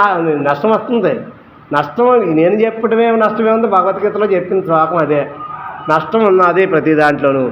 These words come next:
ఎప్పుడైతే భారతీయత ఏదైతే ఉందో, ఏ పదాలైతే వాళ్ళు ఈ పదాలు ఎందుకు పెట్టారు, అమ్మ అని ఎందుకు పెట్టారు? ఆ అంటే అకారం. అమ్మ అక్షరం ఏంటి? ఓంకారంలో ఆ ఆకారం. నువ్వు అమ్మే అనాలా, మా అమ్మే అనకూడదు,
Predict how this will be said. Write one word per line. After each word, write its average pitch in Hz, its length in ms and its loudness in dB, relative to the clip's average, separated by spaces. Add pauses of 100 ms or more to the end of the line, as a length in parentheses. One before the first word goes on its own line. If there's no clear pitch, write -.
(460)
ఎప్పుడైతే 220 520 2
భారతీయత 214 1160 2
ఏదైతే 190 640 2
ఉందో, 196 300 2
ఏ 180 240 2
పదాలైతే 180 880 0 (300)
వాళ్ళు 160 180 2
ఈ 151 40 -2
పదాలు 160 360 0
ఎందుకు 185 220 -2
పెట్టారు, 202 280 0
అమ్మ 175 280 0
అని 214 120 2
ఎందుకు 190 200 -2
పెట్టారు? 202 560 0 (360)
ఆ 156 220 4
అంటే 208 300 0
అకారం. 202 960 -2 (300)
అమ్మ 160 240 -2
అక్షరం 208 440 0
ఏంటి? 202 260 2
ఓంకారంలో 196 760 2
ఆ 160 280 0 (260)
ఆకారం. 170 440 0 (480)
నువ్వు 151 180 2
అమ్మే 165 260 0
అనాలా, 226 360 4
మా 156 140 0
అమ్మే 190 180 0
అనకూడదు, 208 580 0